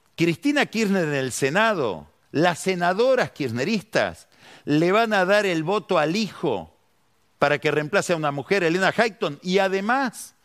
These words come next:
¿Le van a dar el voto a un juez antiabortista o se va a cumplir lo que insinuó Jacobiti? No, entra el hijo nada más. Lo otro está por verse.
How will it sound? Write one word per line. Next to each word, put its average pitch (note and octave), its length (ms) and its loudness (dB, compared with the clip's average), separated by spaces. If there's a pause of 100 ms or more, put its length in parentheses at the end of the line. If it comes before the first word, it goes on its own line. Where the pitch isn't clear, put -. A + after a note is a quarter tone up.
(280)
¿Le C#3+ 160 2
van G3+ 200 2
a F#3 60 2
dar F#3 160 2
el D#3 100 0
voto G3 340 -2
a C#3 40 -2
un C3 80 -6
juez F#3 300 -2
antiabortista D3 720 0
o C#3+ 40 -4
se D3+ 120 -2
va F3+ 100 2
a F#3+ 60 -2
cumplir F3+ 600 -4 (240)
lo D#3 220 2
que F3 100 -2
insinuó F3 760 -2
Jacobiti? C#3+ 600 -2
No, C#3 220 0
entra D3+ 280 0
el D3 120 0
hijo C3 300 -6
nada G#2+ 200 0
más. G2+ 300 -4 (240)
Lo A2+ 140 2
otro D#3 160 -2
está C3+ 220 -2
por B2 160 -2
verse. G#2 500 -2